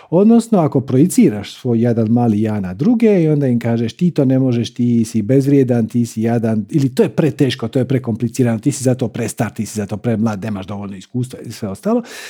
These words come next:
Svaki, svaki put kad projicirate svoje negativna uvjerenja prema van, vi zapravo pričate iz ega.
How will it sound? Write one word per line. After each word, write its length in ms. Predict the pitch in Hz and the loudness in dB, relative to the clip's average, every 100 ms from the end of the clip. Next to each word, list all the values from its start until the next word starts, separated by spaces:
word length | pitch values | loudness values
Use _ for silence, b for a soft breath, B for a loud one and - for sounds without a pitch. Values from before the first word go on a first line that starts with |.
| B B B B B | B B B B B
Svaki, 200 | - 254 208 | -2 0 2
svaki 180 | 185 240 | 2 2
put 220 | 240 240 | 2 2
kad 360 | - 156 - - | 2 0 -2 -4
projicirate 720 | 139 143 151 220 170 - 135 | 2 2 4 4 4 4 0
svoje 420 | 127 151 165 175 | 0 0 4 4
negativna 720 | 151 156 165 135 127 131 113 110 | 4 4 4 2 2 0 2 0
uvjerenja 540 | 110 110 117 117 113 | 0 0 2 2 0
prema 380 | - 110 101 95 | -4 -6 -6 -6
van, 420 | 104 196 277 269 - - | -4 -2 0 -2 -6 0
vi 180 | 233 240 | 4 4
zapravo 380 | 240 240 208 | 2 2 0
pričate 540 | 170 196 196 190 175 160 | 2 -2 0 -2 0 0
iz 140 | 139 | 2
ega. 640 | 127 107 87 76 - - | 0 -2 -8 -12 -18 -18